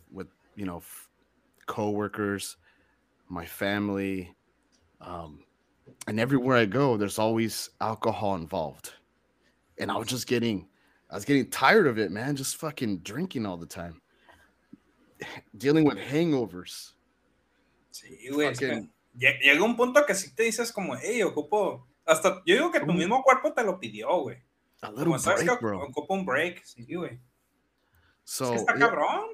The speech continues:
Speaker 1: Yeah, you know what? A lot of people are surprised. They're like, "Well, what's wrong with you?" I'm like,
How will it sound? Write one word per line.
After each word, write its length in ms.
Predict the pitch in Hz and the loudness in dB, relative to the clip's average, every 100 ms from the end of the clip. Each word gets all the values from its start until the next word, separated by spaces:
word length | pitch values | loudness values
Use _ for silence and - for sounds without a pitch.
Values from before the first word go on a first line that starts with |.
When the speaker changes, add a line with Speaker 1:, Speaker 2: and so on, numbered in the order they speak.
| - _ _ _ 104 | -16 _ _ _ -4
Speaker 1:
Yeah, 180 | 131 190 | 0 0
you 140 | 156 | 0
know 60 | 214 | 0
what? 160 | 180 | 0
A 40 | 123 | 0
lot 200 | 127 160 | 0 -2
of 60 | |
people 280 | - 175 175 | -6 -4 -2
are 200 | 135 120 | 0 -2
surprised. 720 | - 107 - 160 120 - - - _ _ _ _ _ _ _ - | -4 -8 -2 -2 -2 -6 -16 -20 _ _ _ _ _ _ _ -10
They're 80 | 104 | -6
like, 180 | 98 | -4
"Well, 140 | 113 113 | -2 0
what's 240 | 156 - | 0 -2
wrong 240 | 131 240 220 | -2 0 -2
with 140 | - | -4
you?" 160 | 90 87 | -10 -8
I'm 100 | 104 | -6
like, 160 | 101 | -6